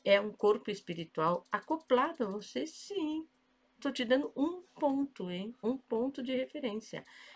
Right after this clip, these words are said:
É alguém que tá ali todo o tempo atrás de você, absorvendo a sua energia, porque ele precisa da sua energia vital pra estar aqui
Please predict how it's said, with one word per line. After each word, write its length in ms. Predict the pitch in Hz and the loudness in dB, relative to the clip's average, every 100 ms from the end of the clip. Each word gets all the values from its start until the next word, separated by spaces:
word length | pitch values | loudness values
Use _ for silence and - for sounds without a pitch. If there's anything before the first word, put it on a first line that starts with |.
| - | 6
É 80 | |
alguém 260 | 226 202 254 | 6 8 4
que 80 | 247 | 2
tá 120 | 220 | 0
ali 180 | 208 190 | 0 -2
todo 280 | - 302 277 | -2 0 0
o 60 | |
tempo 360 | - 208 196 170 | 0 0 2 -4
atrás 320 | - 165 160 | -2 -2 -2
de 80 | 160 | -4
você, 360 | 147 - 202 | -14 -2 4
absorvendo 720 | 202 196 - 170 143 190 226 | 4 2 -6 -4 0 0 2
a 60 | 170 | 0
sua 180 | - 156 | -2 -4
energia, 460 | 151 143 - 185 | -4 -6 -6 -6
porque 200 | 180 - | -6 -6
ele 120 | 165 160 | -4 -4
precisa 520 | 160 165 - 127 - - - - | -8 -12 -10 -8 -8 -10 -20 -2
da 120 | 175 | 0
sua 280 | 175 - 269 | 0 -2 0
energia 480 | 269 240 196 180 180 | 2 2 2 0 -2
vital 680 | 233 254 208 170 180 202 - _ | -2 0 4 4 4 0 -4 _
pra 100 | - | -2
estar 320 | 269 285 285 311 | -2 0 -4 -4
aqui 400 | - - 165 | -6 -8 -8